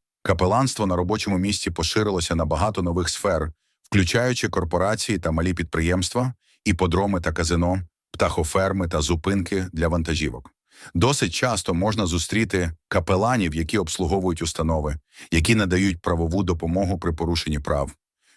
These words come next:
людям, які зазнали лиха від пожеж, та тим, які потребують невідкладної медичної допомоги. Капеланське служіння розвинулось, тому що люди мали потребу в духовній опіці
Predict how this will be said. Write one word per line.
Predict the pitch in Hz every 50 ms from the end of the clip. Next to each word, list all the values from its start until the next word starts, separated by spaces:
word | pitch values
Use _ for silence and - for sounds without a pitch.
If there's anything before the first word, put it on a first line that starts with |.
| _ - -
людям, | 85 104 117 208 92 90
які | 87 82 - 92
зазнали | 80 90 80 82 92 87 87 85
лиха | 80 82 98 104 92 -
від | 87 82 78 -
пожеж, | - 78 73 82 82 78 80 80 - - - _ _ _ _ _ _ _ _ -
та | - 78
тим, | 76 - 107 113 107
які | 92 80 - 104
потребують | 87 - 85 80 85 80 85 98 98 82 -
невідкладної | 87 80 80 76 - - 87 85 80 82 78
медичної | 78 78 78 80 78 - - 78 71
допомоги. | 71 69 78 76 76 71 67 65 69 - _ _ _ _ - - - - -
Капеланське | - - 87 110 110 120 143 147 139 - 120
служіння | - - 104 95 82 104 113 113 98
розвинулось, | 90 92 82 78 78 101 95 80 71 71 65 -
тому | - 78 80 87
що | 82 - 87
люди | 82 85 95 92 92 85
мали | 82 90 92 95 85
потребу | 80 87 82 - 87 95 90 80 78
в | 76 69
духовній | 73 85 - - 90 78 78 78
опіці | 71 - 90 87 80 - 76 - - - 73 67 69